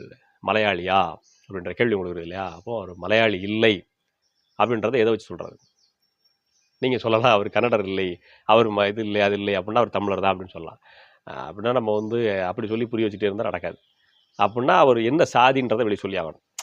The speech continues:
சொல்லும்போது குடி தேசிய கோமாளின்னு சில பேர் சொல்லுவீங்க, சொன்னா சொல்லிட்டு போங்க, அது உங்களுடைய பிரச்சனை. அப்போ அவர் என்ன சாதின்னு பார்க்கிற போது, அவர் வந்து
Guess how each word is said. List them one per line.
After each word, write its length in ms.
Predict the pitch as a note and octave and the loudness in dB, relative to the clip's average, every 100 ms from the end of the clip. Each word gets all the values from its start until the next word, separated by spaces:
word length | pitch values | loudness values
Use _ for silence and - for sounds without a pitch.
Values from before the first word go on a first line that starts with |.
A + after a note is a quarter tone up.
| - | -18
சொல்லும்போது 400 | - C3 B2+ A#2 A2+ | -6 -4 -2 -2 -2
குடி 180 | C#3 | 0
தேசிய 300 | C#3 C3 A#2+ | 2 2 0
கோமாளின்னு 460 | G#2 G#2 G#2 G#2 G2+ | -2 0 0 0 -2
சில 100 | G2 | -6
பேர் 160 | G2 - | -6 -8
சொல்லுவீங்க, 340 | F#2+ F2+ C3 F3+ | -8 -8 -6 -8
சொன்னா 240 | A#2 A#2 | -6 -4
சொல்லிட்டு 300 | A2+ G#2 G2+ | -4 -6 -8
போங்க, 220 | F#2+ F2 G2 F#2+ - - _ | -8 -6 -6 -8 -14 -20 _
அது 140 | G#2 G#2 | -2 0
உங்களுடைய 300 | G2+ G#2 G2 | 0 0 -2
பிரச்சனை. 320 | F#2+ - F2+ D#3+ - _ _ - | -4 -6 -6 -8 -12 _ _ 0
அப்போ 140 | D3+ | 4
அவர் 120 | C#3 | 4
என்ன 200 | B2 D#3 | 4 2
சாதின்னு 400 | - A#2 A#2+ A2+ | 4 2 2 0
பார்க்கிற 320 | G#2 G2 F#2+ | -2 -2 -6
போது, 240 | F2 F#2 C#3 | -8 -6 -4
அவர் 200 | G#2 F2+ | -4 -6
வந்து 240 | F2+ G2+ | -8 -8